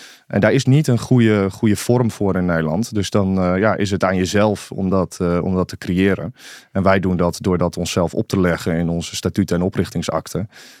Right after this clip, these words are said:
Dat wij de winst moeten doneren. Eh, waarbij dat doen, doneren is niet het hoofddoel. Maar het verplicht je eigenlijk om alle winst terug te investeren. En dan met name in de ontwikkeling van de flexkracht.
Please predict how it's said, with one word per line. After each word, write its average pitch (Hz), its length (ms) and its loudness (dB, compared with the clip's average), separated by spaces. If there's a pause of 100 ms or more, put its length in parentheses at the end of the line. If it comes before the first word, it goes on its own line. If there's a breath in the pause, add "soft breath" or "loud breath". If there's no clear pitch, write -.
(100)
Dat 101 180 2
wij 90 160 2
de 87 80 -2
winst 104 280 0
moeten 90 220 -2
doneren. 92 640 0 (280)
Eh, 90 140 -2
waarbij 95 260 4
dat 98 160 0
doen, 101 280 2
doneren 107 460 2
is 107 100 -2
niet 120 160 2
het 101 100 -4
hoofddoel. 127 540 0 (340 loud breath)
Maar 101 100 0
het - 100 -6
verplicht 127 420 2
je - 60 2
eigenlijk 120 640 0
om 104 160 2
alle 117 260 2
winst 104 400 0
terug 127 240 0
te 120 100 0
investeren. 101 640 0
En 95 80 0
dan 95 140 0
met 90 100 0
name 98 320 2
in 90 80 -2
de 92 60 -2
ontwikkeling 90 580 -2
van 85 300 -2
de 85 80 -4
flexkracht. - 680 -2